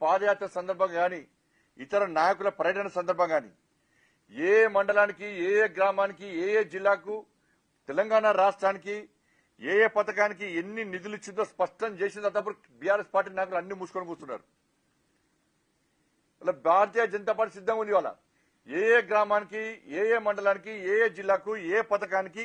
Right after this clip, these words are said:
ఎన్ని నిధులు ఇచ్చిందో చెప్పడానికి మేము సిద్ధం. కాంగ్రెస్ పార్టీ చర్చకు సిద్ధమా? మీరు కూడా ఏ గ్రామానికి, ఏ మండలానికి, ఏ జిల్లాకు, ఏ పథకం కింద ఎన్ని నిధులు ఇచ్చారు, ఏ పథకం మీరు అమలు చేస్తున్నారు,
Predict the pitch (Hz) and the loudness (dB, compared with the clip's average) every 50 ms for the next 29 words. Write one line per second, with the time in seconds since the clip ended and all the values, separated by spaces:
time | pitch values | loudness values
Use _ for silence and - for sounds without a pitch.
0 | 202 - - 170 185 220 233 214 208 196 190 175 - 190 185 220 208 - - 180 | -10 -10 -12 -10 -8 -8 -8 -8 -8 -10 -12 -14 -12 -8 -6 -6 -6 -6 -8 -8
1 | - 196 190 190 190 185 208 180 175 175 - 165 160 143 135 160 151 123 98 _ | -4 -2 -2 -2 -4 -6 -10 -10 -10 -10 -10 -14 -14 -10 -8 -8 -8 -10 -14 _
2 | _ _ _ _ _ _ _ _ _ _ _ _ _ _ _ _ _ _ _ _ | _ _ _ _ _ _ _ _ _ _ _ _ _ _ _ _ _ _ _ _
3 | _ _ _ _ _ _ _ _ _ _ _ _ _ _ _ _ _ _ _ _ | _ _ _ _ _ _ _ _ _ _ _ _ _ _ _ _ _ _ _ _
4 | _ _ _ _ _ _ _ - 147 160 202 233 233 226 233 226 - - 208 202 | _ _ _ _ _ _ _ -2 2 4 4 4 4 2 0 0 0 4 4 4
5 | 202 - 233 240 226 - - 196 185 - 220 202 180 - 185 170 147 170 151 151 | 4 4 -2 -10 -10 -6 -6 -6 -4 -4 -6 -8 -8 -12 -8 -2 0 2 2 4
6 | 143 127 92 - _ _ _ _ _ _ _ _ _ _ _ _ _ _ _ _ | 2 2 0 -6 _ _ _ _ _ _ _ _ _ _ _ _ _ _ _ _
7 | _ _ _ _ _ _ _ _ 107 117 165 214 214 214 220 202 175 185 214 220 | _ _ _ _ _ _ _ _ -10 -6 -2 2 2 4 4 4 6 6 6 6
8 | 196 202 214 208 202 208 208 196 202 220 208 180 180 202 214 220 214 214 202 202 | 6 8 6 6 8 6 2 2 -2 -6 -2 2 4 6 6 6 4 4 2 2
9 | 196 202 196 185 208 214 190 180 202 220 220 170 196 196 202 202 190 220 196 175 | 2 2 2 0 -4 -6 -2 2 2 2 2 2 0 2 2 2 0 -2 -4 0
10 | 190 220 240 247 240 226 214 220 214 208 175 - 185 165 185 208 226 226 - _ | 4 4 4 4 2 0 -4 -4 -4 -8 -8 -12 -8 -4 -4 -4 -4 -4 -10 _
11 | _ _ _ _ _ _ _ _ _ _ _ _ _ _ _ _ _ _ - 143 | _ _ _ _ _ _ _ _ _ _ _ _ _ _ _ _ _ _ -16 -12
12 | 170 233 247 226 226 220 220 214 - - 202 202 226 240 240 - _ _ _ - | -8 -6 -6 -4 -4 -4 -6 -6 -6 -6 -6 -4 -4 -6 -8 -10 _ _ _ -6
13 | 120 170 220 233 226 226 220 220 202 226 220 220 220 214 208 190 180 196 208 202 | 0 2 2 2 2 2 -2 -2 -2 -4 -4 -2 0 2 2 2 2 0 -2 -4
14 | 196 - - 175 185 185 196 214 | -4 -4 -4 -4 -4 -2 -4 -4